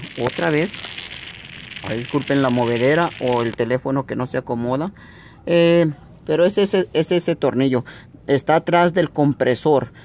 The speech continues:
No puedes meter la mano. Ahorita ya se enfrió, pero voy a ver si puedo meter los dedos. Pareciera que sí. Ahí lo voy a, le voy a estar dando vuelta.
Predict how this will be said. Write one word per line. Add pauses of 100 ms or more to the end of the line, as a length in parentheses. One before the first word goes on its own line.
(200)
No
puedes
meter
la
mano.
Ahorita
ya
se
enfrió,
pero
voy
a
ver
si
puedo
meter
los
dedos. (320)
Pareciera
que
sí. (160)
Ahí
lo
voy
a, (1120)
le
voy
a
estar
dando
vuelta.